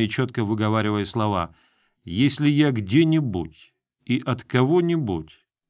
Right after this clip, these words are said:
услышу о сегодняшнем вечере», он посмотрел на каждого, как удав смотрит на кролика. «А сейчас отведите его в гимнасиум и устройте на ночь».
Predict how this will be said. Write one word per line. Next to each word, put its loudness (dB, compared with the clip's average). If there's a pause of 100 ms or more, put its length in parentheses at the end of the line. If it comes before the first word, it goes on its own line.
услышу 0
о -12
сегодняшнем -2
вечере», -6 (540)
он -6
посмотрел -4
на -2
каждого, -4 (260)
как -6
удав -2
смотрит -4
на -2
кролика. -8 (1120)
«А -10
сейчас 0
отведите 0
его 4
в -4
гимнасиум -2
и -2
устройте 0
на 0
ночь». -12